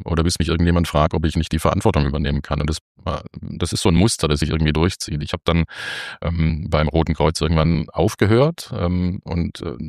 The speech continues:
dann gab's eine Phase, da war ich, äh, im Be-, im Betrieb Personalrat und hab ich mich in der Gewerkschaft organisiert. Das hat sich so überlappt. Und auch da war es so, irgendwann hab ich Verantwortung übernommen für, für das, was da so um mich rum war, ne? Und das hat sich irgendwie durchgezogen. Und ich glaub, ich würd sagen,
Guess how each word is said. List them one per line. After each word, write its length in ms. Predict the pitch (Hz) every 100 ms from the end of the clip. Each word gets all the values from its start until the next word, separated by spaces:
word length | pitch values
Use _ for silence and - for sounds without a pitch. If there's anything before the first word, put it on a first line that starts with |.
| 73
dann 180 | 85 82
gab's 240 | 82 82
eine 60 | -
Phase, 340 | - 80 -
da 100 | 87
war 160 | 82 82
ich, 160 | 82 80
äh, 140 | 82
im 140 | 85
Be-, 80 | 82
im 160 | 82 80
Betrieb 320 | 80 - 82
Personalrat 720 | 85 87 80 87 110 110 139
und 80 | 85
hab 80 | 82
ich 100 | 85
mich 80 | 85
in 60 |
der 80 | 82
Gewerkschaft 480 | 80 76 80 107 -
organisiert. 580 | 104 113 113 107 107 117
Das 100 | -
hat 120 | -
sich 80 | 87
so 100 | 92
überlappt. 440 | - 82 78 - - - - -
Und 120 | 95 92
auch 100 | 87
da 220 | 78 98
war 100 | 101
es 100 | 98
so, 140 | 95
irgendwann 340 | 90 92 87 95
hab 100 | 87
ich 100 | -
Verantwortung 520 | 92 - 117 95 90
übernommen 440 | - 90 82 101
für, 320 | 90 87 87 87 - -
für 120 | -
das, 160 | 87 -
was 140 | 90
da 100 | -
so 120 | 82
um 80 | 90
mich 160 | 85 -
rum 180 | 107 95
war, 260 | 71 62 76
ne? 180 | 76 95
Und 400 | 95 82 82 82
das 120 | 82
hat 80 | 82
sich 140 | 82
irgendwie 200 | - 82
durchgezogen. 600 | 76 85 - - 62 -
Und 100 | 80
ich 100 | 76
glaub, 160 | 82 80
ich 100 | 82
würd 100 | 82
sagen, 300 | 80 80